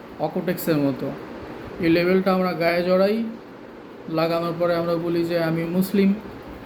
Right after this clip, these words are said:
এখন তো মুসলিম নামটাও চেঞ্জ হয়ে গেছে, মুসলমান বল হয়ে গেছে।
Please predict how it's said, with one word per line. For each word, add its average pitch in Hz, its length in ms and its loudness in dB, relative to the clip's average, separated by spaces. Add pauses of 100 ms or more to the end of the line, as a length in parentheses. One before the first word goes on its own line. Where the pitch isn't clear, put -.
(240)
এখন 214 180 2
তো 220 100 2
মুসলিম 190 460 2
নামটাও 165 380 0
চেঞ্জ 160 300 0
হয়ে 143 160 2
গেছে, 139 220 -2
মুসলমান 151 600 2
বল 143 240 2
হয়ে 143 200 2
গেছে। 135 260 -4